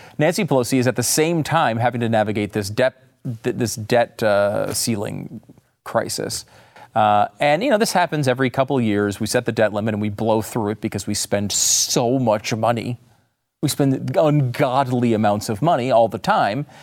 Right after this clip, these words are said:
and we bump into this debt ceiling, and usually whatever party is in power gets stuck with the vote, basically. That's how the politics play out. If you're in power, you're, you're the one that has to take a responsibility, and you get the ads in the next a-, campaign cycle and say,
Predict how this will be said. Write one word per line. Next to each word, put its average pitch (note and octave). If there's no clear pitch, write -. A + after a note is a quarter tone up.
and D3
we D3+
bump C#3
into C3+
this A#2+
debt A3
ceiling, A2
and B2+
usually G#3+
whatever C#3
party B2+
is A#2+
in A#2+
power G2+
gets -
stuck -
with A#2
the A2
vote, G#2
basically. A#2
That's C#4+
how G3
the D3+
politics G#2+
play F#2+
out. -
If B2
you're C#3+
in C3+
power, -
you're, C#3
you're F#3+
the G3+
one E3+
that D3+
has C3
to B2+
take C#3+
a B2+
responsibility, A2
and A#2
you C#3
get C#3
the C#3
ads G2+
in G2+
the G#2+
next G#2+
a-, A2
campaign A2
cycle G2+
and G2
say, G#2